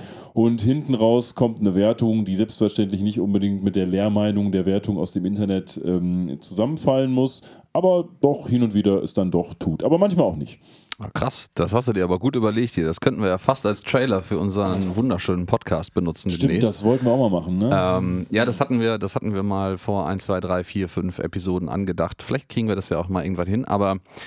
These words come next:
Speaker 2: die allseits beliebte Frage am Anfang immer, „Wie geht's denn dir so? Was ist so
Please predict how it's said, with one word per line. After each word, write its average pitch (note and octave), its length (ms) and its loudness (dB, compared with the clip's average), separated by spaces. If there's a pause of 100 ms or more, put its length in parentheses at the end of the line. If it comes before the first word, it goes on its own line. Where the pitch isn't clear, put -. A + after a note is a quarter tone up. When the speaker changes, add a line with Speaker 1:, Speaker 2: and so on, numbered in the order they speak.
(300)
Speaker 2:
die G2+ 100 0
allseits B2+ 360 2
beliebte G#2 360 -2
Frage A#2+ 340 0
am G2+ 140 0
Anfang A2 320 0
immer, A#2+ 240 0
„Wie G#2+ 80 -2
geht's E3+ 180 -4
denn - 80 -2
dir F#2 80 0
so? E2+ 160 -2
Was D#2+ 220 -4
ist G#2+ 160 -6
so F#2 260 0